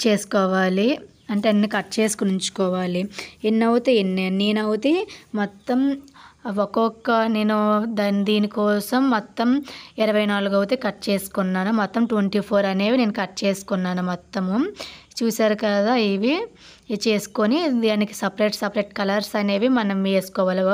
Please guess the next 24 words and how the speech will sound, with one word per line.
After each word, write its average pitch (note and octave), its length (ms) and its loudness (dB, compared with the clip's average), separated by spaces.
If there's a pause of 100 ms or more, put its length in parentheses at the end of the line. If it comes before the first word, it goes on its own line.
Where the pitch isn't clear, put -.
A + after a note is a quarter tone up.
(140)
వాటర్ G3 320 0
పెయింటింగ్స్ G3 480 -4
ఉంటాయి F#3 320 -4
కదా, A3 200 0
మీకు B3 140 -2
అక్కడ G3 220 0
ఏ G3 120 -2
పెయింటింగ్స్ G3 460 -2
ఉన్నా B3 180 0
అవేనే. F#3+ 360 0 (680)
ఒకదానికి G#3+ 440 0
నేను G#3 180 0
రెడ్ F#3 200 -4 (140)
కలరు, G3 300 2 (160)
ఒకదానికి G3 480 -2
బ్లూ G3 120 0 (140)
కలర్ F#3+ 260 0
అనేది F#3 300 0 (100)
వేసుకున్నాను. F#3 720 -2 (1600)
చూడండి, A3 400 2
ఇలాగా G3 320 0 (100)
వీడియోలో G3+ 360 0
చూపెట్టే G3 400 -2
విధంగా F#3+ 320 0